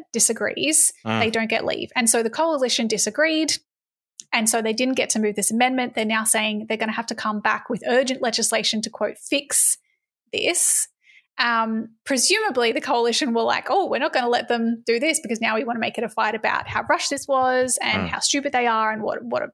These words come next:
Speaker 1: mess and chaos they are." And they wanna send, you know, small business owners to jail for sending their employee a text.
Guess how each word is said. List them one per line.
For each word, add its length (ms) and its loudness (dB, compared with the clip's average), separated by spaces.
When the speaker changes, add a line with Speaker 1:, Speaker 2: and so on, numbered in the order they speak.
Speaker 1:
mess 460 0
and 100 -2
chaos 380 2
they 100 0
are." 200 0
And 100 -2
they 100 -2
wanna 300 -6
send, 480 2
you 80 2
know, 120 2
small 280 4
business 340 0
owners 280 0
to 80 -4
jail 520 2
for 160 -6
sending 380 -4
their 160 0
employee 460 -4
a 40 -4
text. 600 -2